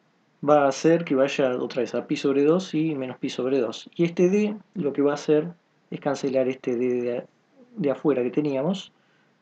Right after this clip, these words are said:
haciendo que quede pi sobre dos, menos, menos pi sobre dos, y eso es igual a L lambda pi,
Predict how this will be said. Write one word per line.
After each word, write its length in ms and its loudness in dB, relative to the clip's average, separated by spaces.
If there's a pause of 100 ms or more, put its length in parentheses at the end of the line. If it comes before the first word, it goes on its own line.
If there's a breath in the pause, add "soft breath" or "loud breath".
haciendo 260 0
que 160 4
quede 360 4 (280)
pi 120 -4
sobre 300 -2
dos, 480 -6 (520)
menos, 300 -4
menos 320 -8
pi 240 -4 (340)
sobre 460 -4
dos, 480 -4 (1200)
y 340 -2
eso 320 -4
es 160 -8
igual 440 -2 (160)
a 300 -4 (120)
L 320 0
lambda 640 0 (720)
pi, 340 0